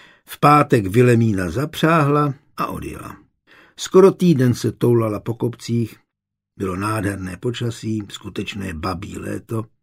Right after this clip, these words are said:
a nemusela pospíchat. S mnoha rodinami poseděla, ráda poslouchala historky z jejich života. Některé byly smutné,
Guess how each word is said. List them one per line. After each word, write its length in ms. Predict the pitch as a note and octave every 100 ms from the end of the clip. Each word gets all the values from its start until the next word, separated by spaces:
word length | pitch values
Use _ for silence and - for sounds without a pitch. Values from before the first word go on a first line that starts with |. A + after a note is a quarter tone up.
| _ _ _ _ _
a 60 | F#3
nemusela 520 | G3+ G3 E3 C#3 B2+
pospíchat. 640 | - E2 - - - C#2+ _ _ _ _ _ _ _ _ _ _ _ -
S 160 | -
mnoha 380 | C3+ D#3 C3+ C#3
rodinami 480 | C3 A2 G2+ F#2 E2+
poseděla, 720 | C3+ - C3 A#2 A2+ G#2+ G2+ - _ _ _ - - -
ráda 480 | G2 B2+ C3 B2 A2+
poslouchala 720 | B2 - A2+ A2+ - G#2 G2+
historky 720 | A#2+ A#2 B2+ A2+ - A#2+ -
z 140 | F2
jejich 320 | F#2+ F#2+ F#2+ D#2+
života. 480 | F2 - - - - _ _ _ _ _ -
Některé 400 | E3 - G2 F2+
byly 180 | - E2
smutné, 640 | - A#2 A#2 B2 A#2+ A#2